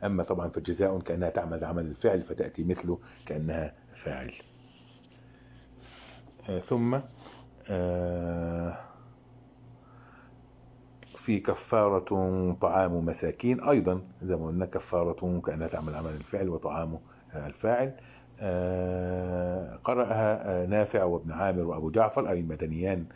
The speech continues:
آه، والشامي. آه، كفارة طعام برضو ك-، على الإضافة، آه، مضاف ومضاف إليه. آه، ثم نأتي إلى سبعة وتسعين. آه،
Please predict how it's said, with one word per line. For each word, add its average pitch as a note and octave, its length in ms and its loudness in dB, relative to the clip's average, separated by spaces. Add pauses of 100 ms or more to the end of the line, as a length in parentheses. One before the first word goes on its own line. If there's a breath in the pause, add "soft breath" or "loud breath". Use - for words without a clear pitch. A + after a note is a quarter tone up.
(280 loud breath)
آه، D2 480 -6
والشامي. A#2 680 0 (460 loud breath)
آه، G2 100 4
كفارة G#2 800 6
طعام F#2 520 2 (260 loud breath)
برضو F2 320 2
ك-، F2 260 0
على F2 200 0
الإضافة، F2 520 2 (360 loud breath)
آه، E2+ 160 0
مضاف F2 420 2
ومضاف D#2+ 540 -4
إليه. C2+ 260 -8 (1300 loud breath)
آه، F2+ 200 2
ثم C#3 240 4
نأتي B2 220 4
إلى A2 120 8
سبعة G2 240 6
وتسعين. B2+ 540 2 (540 loud breath)
آه، F2+ 1400 2